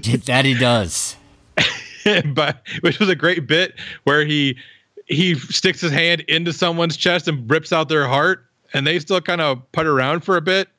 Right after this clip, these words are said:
Speaker 2: until Tom Savini grabs a pencil and jabs it into the heart, and then the dude just <laughs> falls over.
Speaker 1: Yeah, it's pretty good.
Speaker 2: <laughs> They turn a table upside down and throw vampires'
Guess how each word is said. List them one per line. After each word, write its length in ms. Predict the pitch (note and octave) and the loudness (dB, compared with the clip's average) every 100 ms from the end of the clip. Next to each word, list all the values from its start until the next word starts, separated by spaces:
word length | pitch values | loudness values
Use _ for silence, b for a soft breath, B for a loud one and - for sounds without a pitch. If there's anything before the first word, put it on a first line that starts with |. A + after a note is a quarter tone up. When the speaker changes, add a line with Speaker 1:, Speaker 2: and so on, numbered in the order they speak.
| B B B B | B B B B
Speaker 2:
until 300 | C#3 C3 D3+ | -4 0 -2
Tom 300 | - D3+ D#3 | 0 -2 0
Savini 300 | C#3+ C#3+ D3+ | 0 2 2
grabs 280 | C#3 C#3+ C3+ | 2 0 0
a 80 | |
pencil 480 | B2+ - D3 C#3 D#3 | -2 -2 -4 0 0
and 140 | C#3 B2 | 0 0
jabs 360 | C3 C3 B2+ | 0 0 0
it 80 | C3 | 0
into 160 | C#3 C#3 | 2 2
the 140 | B2 | 2
heart, 320 | A2 C#3+ D#3 - | 2 2 0 -2
and 140 | C3 | -2
then 60 | B2+ | 0
the 80 | |
dude 240 | A#2+ C3 C3 | 0 2 2
just 180 | C3+ - | 0 0
<laughs> 0 | |
falls 340 | B2 G3 D#3+ | -2 0 0
over. 680 | D#3+ F#3+ G3+ - G#3+ - - - | 0 0 -2 -2 -2 -2 -4 -6
Speaker 1:
Yeah, 380 | C3 B2 A2+ A2 F#2 _ - | -4 0 2 0 -4 _ -6
it's 200 | D#3 C#3 | -4 -4
pretty 300 | F#3 F3 C3+ | -2 0 2
good. 360 | B2+ A#2+ F#2 D#2+ _ - - - - _ | 2 0 -2 -8 _ -20 -6 -6 -6 _
Speaker 2:
<laughs> 640 | G#3 - F3+ - - F#3 - _ - B B B - | -2 0 -2 -2 -2 -4 -4 _ -12 B B B 2
They 120 | D3 | 2
turn 160 | D3 F#3+ | 4 0
a 60 | |
table 300 | D3+ D#3+ E3 F3 | 0 0 0 0
upside 300 | D#3 F3 D#3+ | 0 -2 0
down 260 | E3 E3 | 0 0
and 140 | D#3+ C3 | -2 -2
throw 200 | D3+ C#3 | -2 0
vampires' 720 | A#2 C#3+ C#3 D#3 D#3 D3+ - | -2 -2 -2 0 0 -2 -4